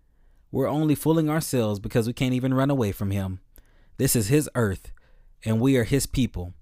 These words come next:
He created us and not we ourselves. So don't let darkness consume you to its lies that will never deliver, but will always keep you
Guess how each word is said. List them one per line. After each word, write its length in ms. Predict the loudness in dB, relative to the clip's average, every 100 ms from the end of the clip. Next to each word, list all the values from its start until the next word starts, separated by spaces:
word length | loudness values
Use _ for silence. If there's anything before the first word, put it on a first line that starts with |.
| -20 -6
He 160 | -2 0
created 400 | 2 2 2 0
us 160 | 0
and 100 | 0
not 200 | -2 0
we 140 | 2 2
ourselves. 680 | 0 0 -2 -2 -6 -14 -12
So 220 | 0 2
don't 300 | 4 2 2
let 300 | 2 0 2
darkness 420 | 2 2 2 0
consume 480 | 4 2 2 2 4
you 100 | 4
to 200 | 4 4
its 160 | 2 2
lies 320 | 0 2 2
that 160 | 0 2
will 120 | 2
never 440 | 4 4 4 2 0 2
deliver, 560 | 4 6 4 4 0 -4 -20 -20 -10 2
but 120 | 2
will 180 | 4 2
always 480 | 0 0 2 4 2
keep 380 | 0 0 0 0
you 240 | 2 2